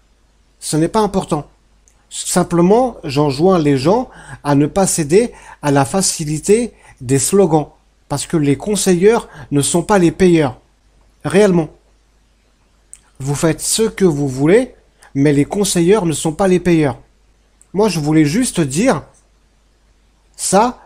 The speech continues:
pour que les gens le, le comprennent, l'appréhendent dans toute, dans, comment dire,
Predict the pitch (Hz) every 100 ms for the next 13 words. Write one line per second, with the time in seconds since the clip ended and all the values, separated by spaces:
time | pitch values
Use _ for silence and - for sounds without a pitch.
0 | - - 160 - 170 165 196 180 151 160
1 | 170 156 - 180 185 165 196 196 180 226
2 | 185 - - - 117 - 147 196 196 -
3 | 180 220 214 143 117 - _ _ 127 160
4 | 165 - 254 262 - - _ _ _ _
5 | _ _ _ _ _ _ _ _ _ 143
6 | 165 165 165 165 151 156 160 147 170